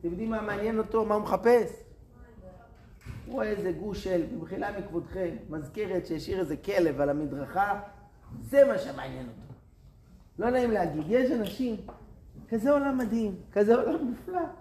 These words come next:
במה הם מתעסקים? לא נעים להגיד, בדברים הנמוכים, בדברים השליליים. עכשיו תראו, זה לא שהם משקרים, יש נקודות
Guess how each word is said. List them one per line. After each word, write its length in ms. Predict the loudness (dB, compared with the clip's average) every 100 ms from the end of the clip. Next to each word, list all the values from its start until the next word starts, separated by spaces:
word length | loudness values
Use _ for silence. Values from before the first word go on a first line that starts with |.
| -20 -20 -14 -4
במה 200 | 2 4
הם 140 | 4
מתעסקים? 600 | 4 2 0 -4 -4 -2 -4 -8 -18 -20 -20 -20 -20 -16 -10 -10 -12 -2 4
לא 80 |
נעים 240 | 6 6 6
להגיד, 360 | 4 2 -2 0
בדברים 540 | 2 2 4 2 0 -2
הנמוכים, 920 | -4 -4 -4 -6 -6 -4 -2 -2 -4 -10 -16 -20 -20 -20 -14 2
בדברים 460 | 2 6 6 8 6
השליליים. 680 | 4 2 4 4 4 2 -2 -12 -16 -16 -16 -20 -20 -20 -20 -10
עכשיו 140 | -2
תראו, 180 | 2 6
זה 120 | 8
לא 160 | 8 6
שהם 260 | 0 0
משקרים, 560 | -2 -4 -8 -6 -6 -6 -12 -20 -20 -20 -2
יש 360 | 4 4 4 -2
נקודות 440 | -6 2 4 4